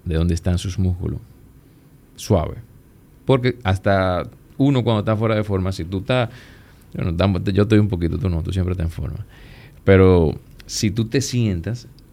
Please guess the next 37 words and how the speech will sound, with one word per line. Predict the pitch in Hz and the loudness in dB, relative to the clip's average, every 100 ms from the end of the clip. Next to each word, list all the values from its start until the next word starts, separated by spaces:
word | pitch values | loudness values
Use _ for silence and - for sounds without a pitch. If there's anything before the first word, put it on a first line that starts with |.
| - - - | -20 -14 -2
aunque | 92 95 92 | -2 0 -2
te | - 82 | -4 -4
salga | 104 147 | -4 -4
un | 160 | -4
poquito | 160 143 143 | -6 -4 -2
de | 127 | -2
grasa, | 104 92 92 | 0 -2 -6
tú | 87 | -6
tienes | 101 117 | -6 -4
una | 98 | -2
depresión | 80 80 80 78 | -4 -6 -6 -6
en | 73 | -6
el | 76 | -6
medio, | - 57 53 - - - - | -8 -10 -12 -16 -20 -16 -10
en | 73 | -6
la | |
línea | 73 78 71 | -4 -6 -6
alba. | 67 69 - | -8 -12 -10
Tú | 87 | -4
tienes, | 101 110 104 | -2 -2 -4
si | - | -6
tú | 85 110 127 | -6 -4 -2
haces | 147 156 | -2 -2
un | 151 | 0
ejercicio, | 139 113 107 - | 0 -2 -4 -6
si | 107 | -6
tú | 117 127 | -4 -4
haces | 143 | -4
un | 151 | -6
movimiento | 147 120 107 98 | -4 -2 -2 -2
o | |
algo, | 85 87 | -4 -4
tú | 90 | -6
tienes | - 131 | -4 -2
una | 123 | -2
depresión | 101 90 92 82 | -2 -4 -4 -4
aquí. | 76 | -6